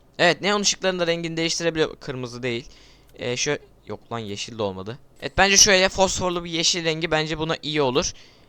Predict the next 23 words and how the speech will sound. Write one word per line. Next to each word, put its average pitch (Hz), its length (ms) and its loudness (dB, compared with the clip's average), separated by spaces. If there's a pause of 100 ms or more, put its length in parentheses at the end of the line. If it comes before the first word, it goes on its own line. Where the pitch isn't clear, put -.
(100)
Ee, 127 140 -4
onun 165 260 0
dışında 156 500 2 (180)
dükkanın 156 360 -4
rengini 151 360 -4
de 147 120 0
bence 139 280 -2
ben 127 100 -2
artık 127 280 -6
şöyle 127 240 -2
bir 127 160 -8
kırmızıya 131 580 -4
mı 123 60 -4
çevirsem 98 540 -8
ne 110 40 -6
yapsam? 113 300 -10 (580)
Dükkanın 185 400 2
rengini 202 300 2
de 202 120 2
böyle 202 200 6
yapmaya 180 280 4
karar 151 260 4
ver. 151 100 2